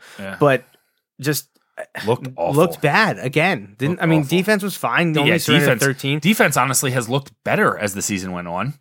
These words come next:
Speaker 2: Yeah, 'cause the
Speaker 1: And
Speaker 2: Ravens were getting exposed, uh,
Speaker 1: Right.
Speaker 2: giving up these big
Speaker 1: Right.
Speaker 2: leads. Their defense couldn't hold it. Now the offense can't score.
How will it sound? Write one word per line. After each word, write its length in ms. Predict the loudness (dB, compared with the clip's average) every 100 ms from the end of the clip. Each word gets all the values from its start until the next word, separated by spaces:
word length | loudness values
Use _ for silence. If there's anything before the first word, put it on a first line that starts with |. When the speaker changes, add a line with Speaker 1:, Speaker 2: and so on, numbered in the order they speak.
| _ _ _ _ _ _ _ _ _
Speaker 2:
Yeah, 180 | 0 0
'cause 200 | 2 -2
the 100 | -4
Speaker 1:
And 140 | -4 -2
Speaker 2:
Ravens 320 | -2 -2 -2
were 140 | -2
getting 160 | -2 -4
exposed, 920 | -6 -8 0 4 4 2 0 -8 -6
uh, 40 |
Speaker 1:
Right. 220 | 0 0 2
Speaker 2:
giving 240 | 4 4
up 120 | 2
these 160 | 0 0
big 180 | 2 4
Speaker 1:
Right. 160 | 4
Speaker 2:
leads. 360 | 2 0 -2 -4
Their 100 | -2
defense 340 | -2 -2 -2
couldn't 200 | -2 -4
hold 260 | -2 -2 -2
it. 60 | -2
Now 140 | 0
the 140 | 2
offense 300 | 2 0 -4
can't 240 | -2 -4 -4
score. 440 | -2 -2 0 -4